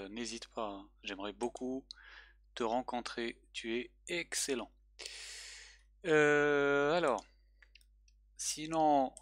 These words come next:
euh, on va, on va la faire courte ce soir, les amis, hein. Euh, je vais vous lire deux, trois articles et on va s'arrêter là. Euh, alors, il y a cet article, à chaque fois, je vous parle donc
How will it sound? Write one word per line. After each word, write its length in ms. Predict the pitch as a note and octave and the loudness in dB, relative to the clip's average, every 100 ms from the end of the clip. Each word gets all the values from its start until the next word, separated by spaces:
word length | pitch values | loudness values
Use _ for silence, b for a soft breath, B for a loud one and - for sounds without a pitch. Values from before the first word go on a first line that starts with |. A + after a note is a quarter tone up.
| - | -6
euh, 180 | B2 A2+ | -2 0
on 160 | A2+ A2+ | 0 2
va, 460 | A#2+ A#2+ A#2 A#2 | 4 6 6 4
on 60 | A2+ | 4
va 100 | A#2 | 2
la 120 | A#2+ | 0
faire 260 | - A#2+ - | 0 -6 -6
courte 320 | C3 A#2+ - | -8 -6 -8
ce 160 | - A2 | -8 -6
soir, 260 | A#2+ A2 | -4 -2
les 140 | G#2 G#2 | -4 -6
amis, 280 | G2+ F#2+ G2+ | -8 -12 -14
hein. 120 | G#2+ _ B B B B B B _ - | -16 _ B B B B B B _ -4
Euh, 380 | A#2 A2+ A2 G#2+ | 0 2 0 -2
je 120 | G#2 | -2
vais 160 | A#2+ | -2
vous 640 | A#2 A#2+ A#2+ A#2+ A#2+ A#2 A#2 | -2 -4 -4 -2 -2 -2 -4
lire 420 | B2 B2+ B2+ G#2+ | -4 -2 -2 -2
deux, 180 | A2+ C3 | -4 -8
trois 320 | - B2+ A2+ | -4 -2 -2
articles 480 | A2+ - C#3 C#3 - | -4 -6 -12 -8 -6
et 60 | A2 | -4
on 140 | G#2 | -2
va 220 | A2 A2+ - _ | -2 -2 -4 _
s'arrêter 600 | - - A#2+ A2 A2 A2 | -8 -2 0 -2 -4 -2
là. 260 | A2 B2 - - _ B B B B B B B _ _ | 0 0 -2 -10 _ B B B B B B B _ _
Euh, 340 | A2 G#2 G#2 G2+ G#2+ A#2 B2+ - - - - | -12 -10 -10 -12 -16 -18 -18 -18 -20 -12 -8
alors, 260 | A#2+ G#2 G2+ | -4 -4 -2
il 80 | |
y 60 | A#2 | 2
a 140 | B2 | 2
cet 240 | - C#3 C#3+ | 2 0 0
article, 580 | - - D3 - C3 - | -2 -4 -10 -6 -6 -4
à 60 | C#3 | -2
chaque 260 | - D3+ | -2 -2
fois, 240 | - D#3+ C#3+ | -4 -4 -2
je 60 | |
vous 200 | A#2+ C#3+ | -4 -8
parle 460 | C#3 D3+ D3 C3 B2 | 0 4 6 4 0
donc 240 | B2+ C3 | -4 -4